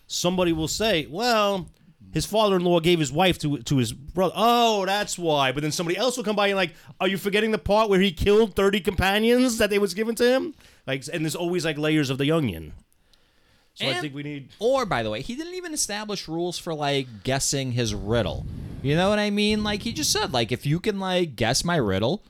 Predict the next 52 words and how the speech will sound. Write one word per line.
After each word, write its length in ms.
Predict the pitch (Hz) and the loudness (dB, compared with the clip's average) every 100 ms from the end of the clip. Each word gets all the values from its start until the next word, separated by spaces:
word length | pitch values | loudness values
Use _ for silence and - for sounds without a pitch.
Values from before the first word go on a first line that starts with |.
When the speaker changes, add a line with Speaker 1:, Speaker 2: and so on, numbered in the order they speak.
| _ _ _ | _ _ _
Speaker 2:
and 340 | - - 247 - | -6 -4 -4 -2
they 220 | 233 277 | -2 -2
guessed 340 | 220 139 - | -4 -2 -2
his 140 | 240 269 | -4 -2
riddle, 360 | 370 359 95 - - - | -2 -2 -4 -10 -20 -12
however 580 | - 139 185 208 214 214 | -2 0 0 0 -2 -2
it 100 | - 180 | -4 -2
came 180 | 190 180 | -2 -2
about. 320 | 143 98 80 - - _ _ _ _ _ - | -4 -4 -6 -14 -20 _ _ _ _ _ -8
Speaker 1:
So 120 | 151 | -2
they 120 | 139 | -2
should 160 | 131 190 | 0 0
have 80 | 175 | 2
said, 140 | 170 | 2
"No, 140 | 160 160 | 4 4
no, 160 | 160 | 4
no, 120 | 156 151 | 4 4
no, 120 | 147 | 2
no. 160 | 135 120 | 2 2
You 140 | 120 | 4
did 120 | 151 | 2
not, 280 | 180 220 - - - | 2 0 -2 -10 -6
you 120 | 180 | -4
did 120 | 175 | 0
not 200 | 185 226 | 2 2
say 300 | - 240 214 190 | 2 2 2 2
we 160 | 190 | -2
couldn't 240 | 180 196 180 | 0 -2 0
do 120 | 226 | 0
that." 240 | 117 85 - _ _ | 0 -4 -16 _ _
Speaker 2:
Right. 220 | 156 113 - _ | -4 -4 -6 _
Speaker 1:
Yeah, 240 | 311 349 | -12 -4
Speaker 2:
Or, 320 | - 330 339 214 | 0 4 4 2
Speaker 1:
yeah. 60 | |
Speaker 2:
by 160 | 160 151 | 0 0
the 100 | 135 | 0
way, 400 | 113 107 120 - _ _ _ | 2 2 0 -2 _ _ _
Speaker 1:
He's 100 | - | -8
throwing 160 | 233 208 | -2 0
a 20 | |
temper 120 | - 226 294 | 2 2 2
Speaker 2:
maybe 20 | |
he 40 | - 370 | 0 2
Speaker 1:
tantrum. 60 | |
Speaker 2:
should 200 | 403 170 | 2 0
have 80 | 123 | 0
kept 220 | - 113 | -2 -4
his 140 | 110 - | -4 -4
fucking 320 | 110 - 104 | -4 -4 -4
mouth 260 | 95 95 92 | -2 -4 -4
shut, 280 | - 127 - | -4 -4 -2
too, 220 | 381 | -4